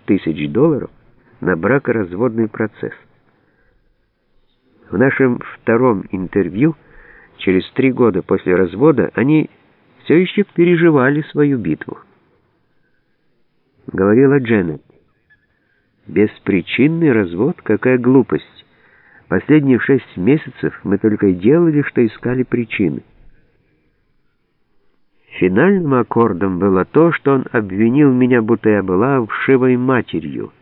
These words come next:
И это факт, после всех лет, которые он ничего не делал на детей, хочет делить пособие. Никогда. Он такая дешёвка, я знаю, он хочет этого, так как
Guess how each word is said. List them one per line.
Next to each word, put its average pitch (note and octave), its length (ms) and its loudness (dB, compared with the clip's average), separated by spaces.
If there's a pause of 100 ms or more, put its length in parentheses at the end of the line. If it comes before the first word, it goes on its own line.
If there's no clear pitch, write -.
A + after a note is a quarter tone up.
(560)
И - 60 -10
это D#2+ 260 -2
факт, - 460 -4 (380)
после G2 280 0
всех A#2 300 0
лет, B2 260 2 (360)
которые A2 460 0
он B2 280 0
ничего C#3+ 460 0
не G2+ 140 0
делал F2 380 0
на F2+ 160 0
детей, A2+ 460 0 (600)
хочет C#3+ 480 0
делить C3 360 2
пособие. - 680 -6 (640)
Никогда. A2 760 -2 (1040)
Он A#2+ 320 0 (200)
такая B2 420 -2
дешёвка, G#2+ 760 -2
я G#2 240 0
знаю, A2 380 0
он G#2+ 120 0
хочет C#3 500 -2
этого, C3+ 360 -2 (400)
так A#2+ 140 0
как B2+ 180 0